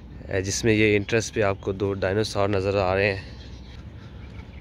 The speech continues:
ये दो dinosaurs, इसे जी, इस पार्क का नाम है शेरां वाला पार्क और ये बहरिया ऑर्चर्ड लाहौर में मौजूद है।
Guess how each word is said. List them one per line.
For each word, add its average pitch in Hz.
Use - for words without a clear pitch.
ये 110
दो 107
dinosaurs, 104
इसे 131
जी, 123
इस 120
पार्क 117
का 127
नाम 113
है 117
शेरां 113
वाला 107
पार्क 101
और 98
ये 110
बहरिया 113
ऑर्चर्ड 101
लाहौर 98
में 98
मौजूद 95
है। 95